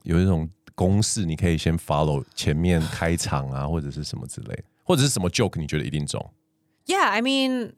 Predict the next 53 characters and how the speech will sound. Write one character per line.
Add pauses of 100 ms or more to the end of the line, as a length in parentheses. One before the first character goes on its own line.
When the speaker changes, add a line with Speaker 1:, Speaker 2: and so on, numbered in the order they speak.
Speaker 2:
there's
definitely,
we
call
them,
like,
openers.
Speaker 1:
Yeah. (420)
Speaker 2:
They're, (220)
we
call
tried
and
true.
It's
tried
and
it's
true.
Speaker 1:
嗯。
Speaker 2:
所
以
你
就
知
道
说
这
个
笑
话 (320)
它
可
能
比
较
快， (300)
然
后
比
较
爆
发
力，
然
后
也
比
较 (120)
不
太
复
杂，